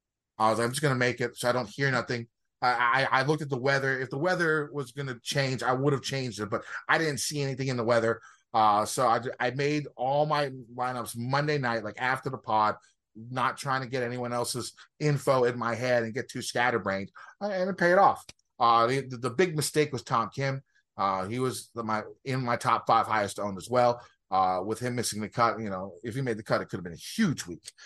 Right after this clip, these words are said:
Uh, so, uh, granted, cash, not great. Didn't, uh, I think I, I think I went three or four, uh, in cash. It wasn't horrible, but, but the two guys that I had in, um, that I added on top,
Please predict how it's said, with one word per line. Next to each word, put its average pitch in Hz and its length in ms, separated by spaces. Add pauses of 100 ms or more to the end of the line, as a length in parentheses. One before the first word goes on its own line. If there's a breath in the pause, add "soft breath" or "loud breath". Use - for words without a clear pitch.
(300 loud breath)
Uh, 104 280
so, 143 360 (400 loud breath)
uh, 165 160
granted, 190 420
cash, 180 480
not 156 240
great. 143 300 (200)
Didn't, 147 220
uh, 131 60
I 127 160
think 143 160
I, 123 80 (260)
I 123 60
think 190 180
I 196 60
went 135 160
three 123 180
or 107 60
four, 87 380 (300)
uh, 107 220
in 110 120
cash. 110 280
It 127 80
wasn't 113 220
horrible, 110 340
but, 110 120
but 104 100
the 98 60
two 151 200
guys 127 380 (260 loud breath)
that 123 80
I 117 100
had 117 380
in, 113 240
um, 95 400
that 113 140
I 110 60
added 110 300
on 107 200
top, 107 360